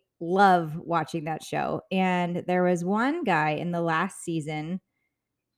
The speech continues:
Oh, and now I can't remember his name.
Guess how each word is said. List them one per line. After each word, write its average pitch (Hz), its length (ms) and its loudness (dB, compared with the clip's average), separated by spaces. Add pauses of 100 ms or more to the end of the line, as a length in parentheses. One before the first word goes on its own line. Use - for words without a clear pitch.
(260)
Oh, 240 280 10
and 208 100 8
now 202 140 0
I 202 80 2
can't 240 240 -4
remember 214 280 -2
his 175 240 -4
name. 165 580 -8